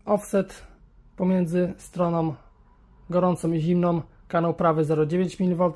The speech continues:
kanał lewy jeden dwa mW. Offset pomiędzy, e, obudową a gorącą stroną, kanał prawy sto trzydzieści jeden mW, kanał lewy trzysta dwadzieścia cztery mW. Dopuszczalny offset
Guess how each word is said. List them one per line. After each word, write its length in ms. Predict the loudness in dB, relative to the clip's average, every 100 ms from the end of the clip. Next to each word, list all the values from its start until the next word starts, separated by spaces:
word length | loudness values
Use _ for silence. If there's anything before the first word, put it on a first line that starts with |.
| -4
kanał 280 | -2 0 2
lewy 320 | 2 2 0 -2 -4
jeden 280 | -2 0 0
dwa 140 | 0
mW. 360 | 0 -2 -4 -6 -10 -14 -20 -20 -20 _ _
Offset 380 | 2 2 -2 0
pomiędzy, 520 | 0 0 0 -2 -2 -6 -20 _ -10
e, 480 | -4 -2 -2 -4 -10 -20 _ _
obudową 520 | -4 2 2 4 2 0
a 240 | 0 0 -6 -20 -14 -2
gorącą 420 | 2 2 0 -4
stroną, 440 | 0 2 2 0
kanał 260 | 0 -2 0
prawy 340 | 2 2 0
sto 160 | -4 -8
trzydzieści 380 | -6 -8 -4 -4
jeden 200 | -2 0
mW, 480 | 0 0 0 -2 -4
kanał 280 | -2 0 2
lewy 280 | 4 2 0 -8 _ _ _ _ _ _ _ -14
trzysta 320 | -6 -2 0
dwadzieścia 300 | 0 0 -2
cztery 260 | -4 -2 0
mW. 360 | -2 -2 -6 -6 -10 -10 _ -8
Dopuszczalny 680 | -6 -6 -2 0 2 0 -2 -8 -20 -20 _ _ _
offset 540 | -2 0 0 0 -4